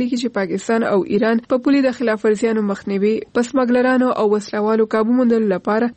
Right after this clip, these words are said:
په مرستو اتفاق کړی دی. ادارې وایي، په تیرو څو کلونو کې افغانستان او ایران سره پر پولو هغه عمره توجه نه ده ورکړې شوې چې څومره ورکول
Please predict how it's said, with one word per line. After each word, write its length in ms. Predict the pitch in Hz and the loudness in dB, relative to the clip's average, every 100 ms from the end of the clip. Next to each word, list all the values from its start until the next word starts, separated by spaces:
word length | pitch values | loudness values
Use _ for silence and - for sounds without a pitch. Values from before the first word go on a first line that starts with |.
| 247 | 0
په 100 | 240 | 2
مرستو 340 | 254 240 247 233 | 2 0 0 0
اتفاق 400 | 233 233 240 208 - | -2 -2 -2 -6 -4
کړی 180 | 190 175 180 | -4 -2 -2
دی. 80 | - - | -2 -2
ادارې 240 | 233 262 277 | 0 0 2
وایي، 180 | 285 294 | 0 0
په 120 | 277 277 | 0 0
تیرو 160 | 277 262 | 0 0
څو 120 | 285 277 | 0 0
کلونو 240 | 262 262 247 | 0 2 0
کې 180 | 254 226 | 0 0
افغانستان 520 | 226 196 196 233 233 214 | -2 -2 -2 -2 0 2
او 100 | 190 214 | 2 2
ایران 260 | 220 233 240 | 2 0 0
سره 180 | 220 214 | 0 0
پر 120 | 196 - | -2 0
پولو 180 | 240 254 | 2 2
هغه 240 | 262 262 240 | 2 2 2
عمره 160 | 233 220 | 2 0
توجه 380 | 208 196 196 220 | 0 0 2 0
نه 60 | 233 | 2
ده 100 | 240 240 | 2 2
ورکړې 300 | 240 240 240 | 0 0 -2
شوې 220 | - 233 226 226 | 0 0 0 -2
چې 60 | 240 | -2
څومره 220 | 247 233 226 | 2 4 4
ورکول 440 | 226 233 226 220 | 2 2 2 2